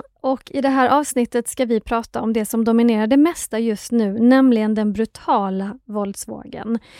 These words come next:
Men först måste vi säga något om regeringens budgetproposition för tjugotjugofyra som nu har fått se dagens ljus i händerna på finansminister Elisabeth Svantesson, Lena. Vad fick vi förutom sänkt skatt på snus?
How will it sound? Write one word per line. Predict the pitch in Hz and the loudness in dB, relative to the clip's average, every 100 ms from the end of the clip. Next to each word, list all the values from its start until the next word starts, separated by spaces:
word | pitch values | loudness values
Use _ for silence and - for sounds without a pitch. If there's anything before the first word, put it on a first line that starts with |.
| - - - | -20 -20 -4
Men | 254 254 233 269 - | 2 4 4 2 -2
först | - - 226 262 - - | -10 -6 -2 0 -2 -2
måste | 262 277 - - | 0 0 -2 -6
vi | 240 | -4
säga | 285 320 220 | 0 0 0
något | 214 208 - | 0 -4 -6
om | 214 | -4
regeringens | 214 220 196 196 202 202 | 0 0 -2 -2 -4 -6
budgetproposition | 208 226 202 - - 214 226 214 208 | -4 -2 -4 -8 -14 -12 -10 -8 -8
för | - | -8
tjugotjugofyra | 220 233 214 202 208 - 254 220 208 - | -6 -4 -4 -6 -8 -2 0 2 0 -6
som | - - 311 339 | -10 -2 0 0
nu | 370 330 | 0 0
har | 277 294 | 0 -2
fått | 285 277 | -4 -6
se | - 220 | -4 -4
dagens | 202 202 202 208 208 226 | -2 -2 -2 -2 -2 -2
ljus | 202 202 - | -2 -4 -8
i | 277 277 | -8 -8
händerna | - 277 285 269 269 269 | -4 0 2 2 2 0
på | - 208 | -2 -6
finansminister | 202 220 214 208 220 208 202 - 214 - | -4 -6 -4 -6 -8 -8 -8 -10 -12 -6
Elisabeth | 269 262 226 202 - | -4 -2 -4 -8 -8
Svantesson, | 220 202 - - - - | -8 -8 -10 -12 -10 -10
Lena. | 214 - - 226 - _ _ - - - - _ - | -8 -8 -10 -12 -16 _ _ -20 -20 -20 -20 _ -8
Vad | 330 | -6
fick | - 339 262 | -4 -6 -4
vi | 294 | -6
förutom | - 311 370 370 - 403 403 | -2 -2 -2 -2 -6 -8 -6
sänkt | 233 196 185 | -6 -6 -8
skatt | - 202 190 - | -10 -10 -12 -14
på | 208 | -14
snus? | - 214 - - - - | -12 -12 -12 -14 -14 -16